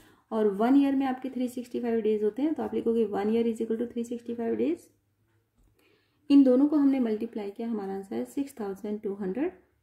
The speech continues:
फ़ाइव rupees। okay, Second report जो थी उसकी, कमला बाई's story। कमला बाई की क्या story है?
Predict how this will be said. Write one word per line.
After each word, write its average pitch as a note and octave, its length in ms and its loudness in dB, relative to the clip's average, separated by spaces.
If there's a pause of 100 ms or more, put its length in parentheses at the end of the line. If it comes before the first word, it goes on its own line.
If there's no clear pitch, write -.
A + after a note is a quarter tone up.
(140)
फ़ाइव G3 300 -6 (600)
rupees। G3 580 -8
okay, D#4+ 240 -10 (2500)
Second C#4+ 400 6
report A#3+ 340 4
जो G#3+ 140 0
थी G3+ 200 -6
उसकी, A3 380 -6 (560)
कमला A3+ 400 0
बाई's G3+ 460 0 (260)
story। - 460 0 (220)
कमला A3+ 220 0
बाई A#3+ 160 2
की A#3+ 120 -4
क्या B3 160 -2
story A#3+ 340 0
है? C#4+ 100 -2